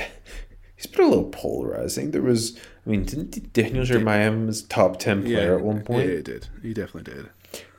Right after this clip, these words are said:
Speaker 1: Um,
Speaker 2: Right behind
Speaker 1: so
Speaker 2: Davis
Speaker 1: Keon White.
Speaker 2: Allen.
Speaker 1: Right. Um, oh, man. Uh, six five, two eighty-six,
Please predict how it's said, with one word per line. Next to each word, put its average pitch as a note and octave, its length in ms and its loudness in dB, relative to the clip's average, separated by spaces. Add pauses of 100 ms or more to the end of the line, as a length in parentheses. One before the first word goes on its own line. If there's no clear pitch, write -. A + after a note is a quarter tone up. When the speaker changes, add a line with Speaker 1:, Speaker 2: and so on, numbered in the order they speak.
(300)
Speaker 1:
Um, A2+ 340 4
Speaker 2:
Right A#2+ 120 8
behind A2+ 220 2
Speaker 1:
so A#2 100 2
Speaker 2:
Davis G#2+ 200 2
Speaker 1:
Keon A#2 120 2
White. E2+ 80 -2
Speaker 2:
Allen. F#2+ 240 -6 (1600)
Speaker 1:
Right. - 1400 12
Um, A#2 260 4 (1700)
oh, G2 180 -2
man. - 240 -12 (320)
Uh, A#2 460 10
six G3+ 280 4
five, A#2+ 460 4 (180)
two C3+ 220 4
eighty-six, B2+ 920 0